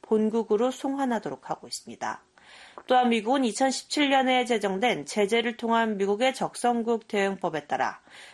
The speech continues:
북한 국적자가 생산한 모든 물품의 수입을 금지하고 있습니다. 특히 카사는 중국 신정지군의 위구르 쪽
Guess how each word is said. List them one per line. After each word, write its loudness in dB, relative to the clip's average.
북한 0
국적자가 0
생산한 0
모든 2
물품의 0
수입을 -2
금지하고 -2
있습니다. -8
특히 -4
카사는 2
중국 0
신정지군의 0
위구르 0
쪽 -8